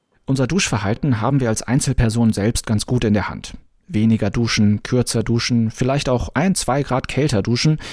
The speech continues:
oder eben auch Duschkopf tauschen. Die Art der Wassererwärmung dagegen, ob es jetzt eine Gastherme oder ein elektronischer Durchlauferhitzer ist,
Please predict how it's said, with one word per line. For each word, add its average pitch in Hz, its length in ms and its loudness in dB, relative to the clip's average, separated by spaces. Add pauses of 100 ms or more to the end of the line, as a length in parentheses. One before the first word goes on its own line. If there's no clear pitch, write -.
(320)
oder 120 200 0
eben 120 200 0
auch - 280 -4 (140)
Duschkopf - 460 -2
tauschen. - 400 -8 (580)
Die 117 100 -2
Art - 160 -4
der 98 140 0
Wassererwärmung 95 680 -2
dagegen, 117 520 -2 (100)
ob - 160 -6
es 101 100 -4
jetzt - 220 -6
eine 95 160 -4
Gastherme 127 720 0
oder - 240 -2
ein 98 260 -2
elektronischer 101 680 -2
Durchlauferhitzer 117 800 -2
ist, - 220 -6